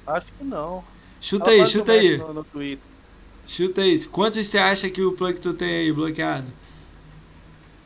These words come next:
Speaker 2: Fala o número, um a cinquenta. Eu vou falar vinte. Cara, eu vou falar... Não, calma aí, eu vou falar diferente. Três.
Speaker 1: <laughs>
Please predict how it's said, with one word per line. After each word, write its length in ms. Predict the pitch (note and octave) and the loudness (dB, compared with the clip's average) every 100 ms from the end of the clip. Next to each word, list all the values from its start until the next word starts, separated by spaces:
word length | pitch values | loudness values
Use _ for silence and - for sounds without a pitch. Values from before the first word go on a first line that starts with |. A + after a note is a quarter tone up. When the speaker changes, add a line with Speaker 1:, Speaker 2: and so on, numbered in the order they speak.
| - - D#3+ D#3+ D#3+ D#3+ D#3+ D#3+ D#3+ E3 E3 D#3+ E3 - E3 E2 - - E2+ E2+ - - - - - - | -20 -20 -20 -20 -20 -20 -18 -18 -18 -20 -20 -20 -20 -20 -20 -20 -20 -20 -20 -20 -20 -20 -20 -20 -20 -14
Speaker 2:
Fala 240 | - G#3 | -2 0
o 40 | G#3 | 4
número, 380 | G3+ F#3+ D3+ D3 | 4 4 2 0
um 100 | F#3+ | 0
a 60 | A#3+ | 0
cinquenta. 500 | G#3+ G3+ F3 C#3 C3 | -4 -4 -4 -4 -10
Eu 60 | - - - - - - - - - - - - - - - - G3 | -16 -20 -20 -20 -20 -20 -20 -20 -20 -20 -20 -20 -20 -20 -20 -10 -6
vou 20 | |
falar 240 | A#3+ A3+ | -2 0
vinte. 240 | F#3+ G3 - | 0 -4 -10
Cara, 260 | - D4 | -2 0
eu 60 | A3+ | 0
vou 80 | A#3 | -2
falar... 220 | C#4 B3+ | -2 -2
Não, 140 | A#3+ A3+ | -4 -4
calma 200 | A3+ A3+ | -4 -4
aí, 40 | |
eu 20 | |
vou 80 | F#3+ | -4
falar 160 | F#3+ G#3 | -4 -6
diferente. 500 | G#3 F#3+ F3 D3 - - - - - - - _ - | -4 -8 -8 -10 -12 -16 -20 -20 -20 -20 -20 _ -4
Três. 580 | D3 C#3+ C3 - - - - - - - - - - - - - - - - - - - - - - - - | -2 0 -4 -8 -10 -12 -20 -20 -20 -20 -20 -20 -20 -20 -20 -20 -20 -20 -20 -20 -20 -20 -20 -20 -20 -18 -14
Speaker 1:
<laughs> 260 | - - | -14 -12